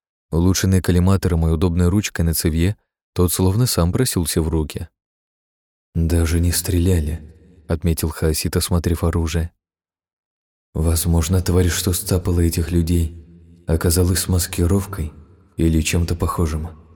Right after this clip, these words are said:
Он проверил наличие боеприпасов в магазине,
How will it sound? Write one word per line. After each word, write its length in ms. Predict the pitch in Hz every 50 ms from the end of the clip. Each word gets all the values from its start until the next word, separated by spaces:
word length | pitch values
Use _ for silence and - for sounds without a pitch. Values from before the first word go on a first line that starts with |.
| _ _ _ _ _ _ _ _ _ _ _ _ _ _ _ _ _ _ _ _
Он 180 | - - 92 92
проверил 440 | 87 95 98 98 92 104 98 101 98
наличие 400 | 101 98 92 95 92 - - 87
боеприпасов 640 | 90 92 90 - 92 95 - 104 95 - - 87
в 40 | 82
магазине, 580 | 87 85 82 87 90 90 110 104 87 76 76